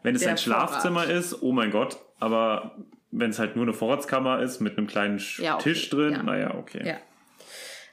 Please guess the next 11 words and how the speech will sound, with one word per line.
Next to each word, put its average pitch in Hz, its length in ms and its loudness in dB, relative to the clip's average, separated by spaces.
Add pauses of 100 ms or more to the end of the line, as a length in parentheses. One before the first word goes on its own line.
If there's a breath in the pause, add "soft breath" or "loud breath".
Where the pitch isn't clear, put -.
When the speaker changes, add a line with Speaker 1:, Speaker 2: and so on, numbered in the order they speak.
(120)
Speaker 2:
Ähm, 247 320 4 (200)
Snape 285 340 2
muss 277 160 0
dann 240 160 2
also 220 280 2
allen, 247 680 2
die 220 320 2
einen 208 600 0
Spritzer 208 800 0
von 202 160 0
diesem 185 560 -2